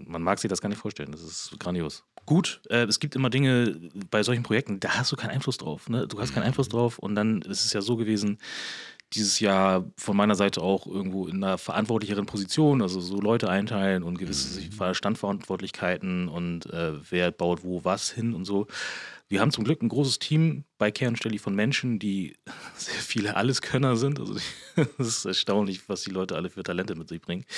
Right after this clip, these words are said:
Speaker 1: Auch und gerade im handwerklichen Bereich, was sie dann gebrauchen können. Ähm, und dann, ja,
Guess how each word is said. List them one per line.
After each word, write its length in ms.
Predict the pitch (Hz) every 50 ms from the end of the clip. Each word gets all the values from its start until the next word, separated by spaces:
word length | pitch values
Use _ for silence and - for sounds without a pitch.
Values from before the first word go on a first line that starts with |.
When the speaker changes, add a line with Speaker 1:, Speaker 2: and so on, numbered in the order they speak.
| - - - - - - - -
Speaker 1:
Auch 240 | - - 90 - -
und 200 | - - 87 90
gerade 260 | 90 82 90 95 92
im 100 | 82 90
handwerklichen 380 | 92 90 92 85 85 82 -
Bereich, 260 | 85 82 87 90 92 95
was 80 | 87
sie 80 | - -
dann 100 | - 87
gebrauchen 420 | 85 76 - 87 95 101 104 95
können. 320 | - - 90 87 92 - - - - - - - - - - - - - _ _ _ 98
Ähm, 640 | 101 101 98 98 98 95 95 92 92 92 92 92 - -
und 400 | - 101 95 98 87 - - -
dann, 520 | 82 80 110 104 104 104 101 101 92 - - _ _
ja, 380 | - 98 101 107 113 117 113